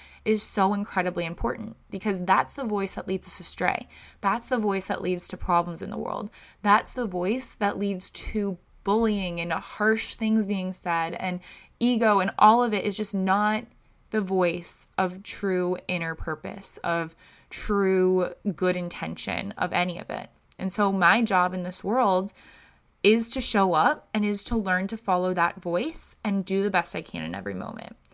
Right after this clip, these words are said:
And part of that for me is a hundred percent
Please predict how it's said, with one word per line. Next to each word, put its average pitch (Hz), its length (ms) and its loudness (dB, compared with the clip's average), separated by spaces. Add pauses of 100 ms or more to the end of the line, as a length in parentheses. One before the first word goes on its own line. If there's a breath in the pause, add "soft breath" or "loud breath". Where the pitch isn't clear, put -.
(240 soft breath)
And 196 140 -2
part 277 260 6
of 220 100 -2
that 170 280 6
for 165 120 -2
me 196 420 -2
is 190 160 0
a 208 60 -2
hundred 247 420 -4
percent 233 600 -2